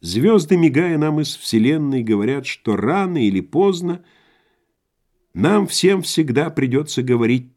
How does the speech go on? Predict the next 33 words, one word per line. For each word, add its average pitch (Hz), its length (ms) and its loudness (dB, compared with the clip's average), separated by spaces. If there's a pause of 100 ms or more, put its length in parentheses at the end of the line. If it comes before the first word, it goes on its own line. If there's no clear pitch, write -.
только 139 500 0
правду, 107 720 -2
иначе 95 440 -4
мы 87 180 -4
погибнем. 78 760 -6 (1000)
Но 123 220 4
можно 160 460 4
ли 85 300 -4 (460)
хотя 127 320 -4
бы 120 140 -4
теоретически 110 840 -4
представить - 680 -10
всеобщую 180 640 -8
правдивость? 78 840 -12 (960)
И 123 80 0
что 190 220 2
получится, 202 640 2
если 139 340 2
все 180 320 0
мы 175 140 2
начнём 156 420 0
говорить 143 380 0
друг 127 240 4
другу 143 320 4
только 139 400 0
то, 151 240 -2
что 147 180 -8
на 123 140 -2
самом 131 380 -2
деле 117 260 0
думаем 104 440 -2
и 82 60 -8
чувствуем? 107 640 -14